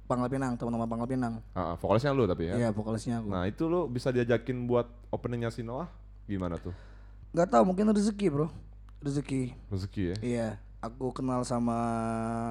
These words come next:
Speaker 1: teman-teman Pangkal Pinang, terus mereka yakinnya aku yang bisa bawain panggung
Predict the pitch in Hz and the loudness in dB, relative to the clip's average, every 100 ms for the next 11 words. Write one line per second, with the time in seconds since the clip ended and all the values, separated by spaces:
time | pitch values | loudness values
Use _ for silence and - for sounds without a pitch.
0 | 117 120 117 120 120 117 113 113 147 202 | -4 0 2 4 4 2 2 2 2 2
1 | 190 139 143 139 - - - - - - | 0 2 2 2 -4 -12 -18 -20 -20 -16
2 | - 127 127 156 160 165 147 110 - - | -2 0 2 6 6 6 4 0 -8 -18
3 | - - - - - - - - - - | -20 -20 -20 -20 -20 -20 -20 -18 -20 -18
4 | - - - - - - - - - - | -18 -20 -20 -20 -20 -20 -20 -20 -20 -16
5 | - 143 139 151 139 156 180 139 - - | 0 0 2 2 4 4 4 2 -4 -14
6 | - 131 - 170 156 143 127 143 127 127 | -8 -4 4 6 6 6 6 6 6 8
7 | 123 123 120 120 107 - 123 123 127 123 | 8 6 4 2 0 0 2 4 4 4
8 | 120 | 2